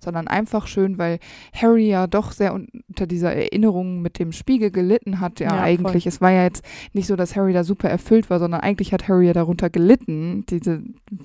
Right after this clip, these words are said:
Speaker 1: ne, wie du schon gesagt hast, aufgehört hat zu essen und, ähm, irgendwie immer diesen Drang hatte, zu diesem Spiegel zu rennen. So hat er etwas, was ja wirklich auch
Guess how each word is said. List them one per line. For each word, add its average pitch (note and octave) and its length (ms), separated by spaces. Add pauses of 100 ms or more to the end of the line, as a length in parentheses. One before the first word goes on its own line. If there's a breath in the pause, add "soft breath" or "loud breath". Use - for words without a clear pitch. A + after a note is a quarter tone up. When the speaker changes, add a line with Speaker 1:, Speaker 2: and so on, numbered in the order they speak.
(180)
Speaker 1:
ne, F#3+ 320
wie E3+ 60
du F3 100
schon E3+ 180
gesagt E3+ 300
hast, F3+ 160
aufgehört F#3+ 420
hat G3 140
zu - 100
essen F3+ 300
und, F3 180 (540 loud breath)
ähm, E3+ 360
irgendwie F3 300
immer F3+ 160
diesen F3 200
Drang F#3+ 320
hatte, F#3 180
zu - 120
diesem E3+ 200
Spiegel A3 360
zu - 160
rennen. E3 240 (260 loud breath)
So F#3+ 180
hat G3 160
er F#3 80
etwas, F3+ 360 (360 loud breath)
was - 180
ja F3+ 140
wirklich G3 320
auch F3 80